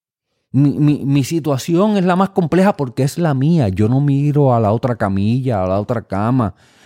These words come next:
y a lo mejor hay otro peor. No, no, no, no. No es peor porque es el mío. El de él, él lo está manejando. Entonces, tú te das cuenta que en nuestras congregaciones, en los espacios que nosotros cohabitamos,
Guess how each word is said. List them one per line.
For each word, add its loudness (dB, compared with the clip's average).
y 0
a 2
lo 0
mejor 0
hay 2
otro -2
peor. 2
No, 2
no, 2
no, 0
no. -4
No 0
es -2
peor 0
porque -2
es -2
el -4
mío. 0
El 2
de 0
él, 2
él 2
lo 2
está -2
manejando. -2
Entonces, 0
tú 0
te 0
das 0
cuenta -4
que 0
en 0
nuestras -2
congregaciones, -2
en 0
los 2
espacios -2
que -2
nosotros -2
cohabitamos, 0